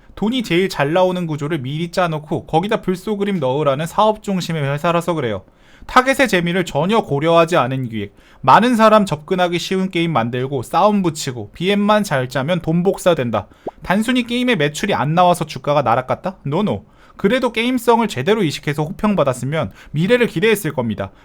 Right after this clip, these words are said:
리니지 수요층은 리니지 W로 담으면 되니까.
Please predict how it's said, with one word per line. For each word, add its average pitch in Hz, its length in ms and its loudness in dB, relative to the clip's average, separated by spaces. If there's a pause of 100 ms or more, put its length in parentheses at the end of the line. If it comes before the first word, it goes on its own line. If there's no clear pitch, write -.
리니지 262 340 0
수요층은 226 640 0
리니지 214 400 0
W로 240 400 2
담으면 139 360 -2
되니까. 101 400 -8